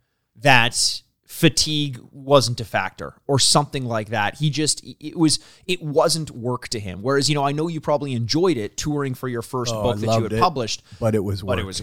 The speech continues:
Speaker 1: it was work. It was exhausting. This was Eddie being Eddie in the most Eddie fashion you could imagine.
Speaker 2: Well, Eddie and I were very close, uh, in a, and, you know, we used, we knew about each other's families, we knew each other, b-, uh, the good things, the bad things. We had a lot of time to talk.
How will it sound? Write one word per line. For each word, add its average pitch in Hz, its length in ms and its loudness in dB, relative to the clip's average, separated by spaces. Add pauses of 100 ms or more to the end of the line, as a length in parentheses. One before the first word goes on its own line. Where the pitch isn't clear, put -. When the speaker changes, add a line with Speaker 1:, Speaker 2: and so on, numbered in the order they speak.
(120)
Speaker 1:
it 117 60 -10
was 98 140 -10
work. 131 280 4
It 87 60 -10
was 101 100 -6
exhausting. 107 560 -4
This 175 220 2
was 170 260 2
Eddie 135 300 0
being 117 400 -8
Eddie 104 480 -4
in 113 200 -4
the 110 60 -6
most 107 360 -4 (120)
Eddie 120 300 2
fashion 110 500 2
you 104 120 -10
could 104 120 -8
imagine. 95 460 -10 (300)
Speaker 2:
Well, 123 200 6
Eddie 180 280 8
and 151 100 4
I 135 120 2
were 117 160 2
very 113 340 0
close, - 680 -8
uh, 95 440 -2
in 104 220 -4
a, 98 140 -4 (100)
and, 110 240 -4
you 110 60 -2
know, 98 100 -4
we 101 140 -4
used, 104 320 -6
we 104 280 -8
knew 104 220 -2
about 98 300 -4
each 95 180 -8
other's 95 260 -6
families, 127 760 -2
we 95 100 -6
knew 98 220 -6
each 98 160 -8
other, 98 260 -6
b-, 92 120 -16 (100)
uh, 107 60 -4 (200)
the 101 120 -12
good 117 260 -2
things, 107 220 -8
the - 60 -12
bad 104 300 -4
things. 104 460 -12
We 110 160 -10
had 104 80 0
a 92 60 -2
lot 117 280 0
of 101 80 -6
time 107 260 -6
to - 100 -14
talk. 98 440 -4